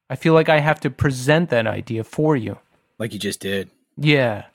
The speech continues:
Speaker 2: Yeah. Sorry about that.
Speaker 1: No, it's okay.
Speaker 2: Here's the cool part, though.
Speaker 1: What?
Speaker 2: I'm gonna be a lot more conscientious of it now.
Speaker 1: <laughs>
Speaker 2: Because, uh, no, because it's seriously, that's, like, one of those things that I think people get mad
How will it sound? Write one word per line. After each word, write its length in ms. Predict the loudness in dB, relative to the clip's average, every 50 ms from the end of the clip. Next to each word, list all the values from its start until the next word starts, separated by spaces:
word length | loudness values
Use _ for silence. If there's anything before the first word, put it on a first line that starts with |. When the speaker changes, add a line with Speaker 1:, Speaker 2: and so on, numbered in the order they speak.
| _ _ _ _ _ _ _
Speaker 2:
Yeah. 420 | -16 -12 -8 -6 -4 -4 -4 -6 -8 -10
Sorry 240 | -4 0 2 4 4
about 240 | 4 2 0 -2 0
that. 280 | 2 2 2 2 0 -4 _ _ _ _ _ _ _ _ -2
Speaker 1:
No, 180 | 0 0 2
it's 160 | 0 0 -2 -4
okay. 360 | -4 -4 -4 -4 -4 -4 -6 _ _ _ _ _ _ _
Speaker 2:
Here's 180 | -2 -2 0 -2
the 100 | -2 -2
cool 180 | 0 0 0 2
part, 240 | 2 2 2 2 2
though. 300 | 0 0 0 -2 -4 -8 _ _ _ _ _ _ _ _ _ _
Speaker 1:
What? 280 | 2 2 2 2 0 _ _ _ _ _ _ _ _ _
Speaker 2:
I'm 200 | 0 0 2 2
gonna 140 | 2 2 2
be 120 | 4 2
a 60 | 4 4
lot 180 | 4 2 2
more 120 | 0 -2 0
conscientious 640 | 0 0 0 0 0 -2 -2 -2 -2 -2 -4 -2
of 140 | -2 -4 -4
it 80 | -4 -6
now. 280 | -6 -4 -4 -6 -8 _ _ _ _ _ _ _ _ _ _
Speaker 1:
<laughs> 840 | -12 -10 0 2 2 2 2 2 2 2 2 0 -4 -10 -10 -10 -10 -14 _ _ _
Speaker 2:
Because, 360 | -10 -4 -2 0 0 0 2
uh, 360 | 2 4 6 6 6 4 2 0 0
no, 260 | 0 2 2 2 2
because 300 | 0 0 0 0 0 2
it's 200 | 0 -2 -2 -2
seriously, 420 | 0 2 2 2 2 2 2 2
that's, 220 | 2 4 2 2 0
like, 160 | -2 -2 0
one 80 | 0 0
of 80 | 2
those 160 | 2 0 0 -2
things 240 | -2 -2 -2 0 2
that 340 | 2 2 4 2 2 -2 _ 0
I 100 | -2 0
think 260 | 0 -2 -6 -6 -6
people 320 | -6 -6 -2 -2 -2 -2
get 280 | 0 -2 -2 -4 -4 -6
mad 720 | -6 -2 0 2 2 4 4 4 2 0 -2 -4 -8